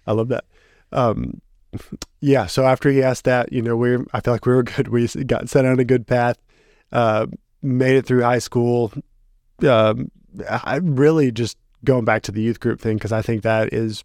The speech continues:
such a big part of my story, is just being a part of a youth group, and really why I wanted to do youth ministry and youth interning. Um, 'cause I, I don't think I talked to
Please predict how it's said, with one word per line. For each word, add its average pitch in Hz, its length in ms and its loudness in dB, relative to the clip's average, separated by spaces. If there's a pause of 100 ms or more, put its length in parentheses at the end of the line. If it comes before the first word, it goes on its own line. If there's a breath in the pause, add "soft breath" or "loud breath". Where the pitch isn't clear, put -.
(160)
such 127 280 0
a 117 60 -2
big 107 460 -4
part 127 200 2
of 127 80 0
my 131 140 -2
story, 143 420 0
is 113 300 -4 (140)
just 113 280 -2 (140)
being 113 260 0
a 107 60 -4
part 110 320 2
of 123 120 -2
a 127 40 2
youth 131 220 -2
group, 139 320 0 (260 soft breath)
and 117 140 -2
really 135 260 4
why 117 260 2
I 113 80 2
wanted 113 440 0
to 110 80 -8
do 110 420 0
youth 120 280 -2
ministry 113 480 0
and 110 120 -2
youth - 300 -6 (180)
interning. 113 680 -2 (440 soft breath)
Um, 117 440 -2 (160)
'cause 117 240 -2 (280)
I, - 240 -16 (520)
I 117 160 0
don't 104 200 -6
think - 220 -2
I 57 180 -2 (720)
talked - 360 -4
to 117 360 -2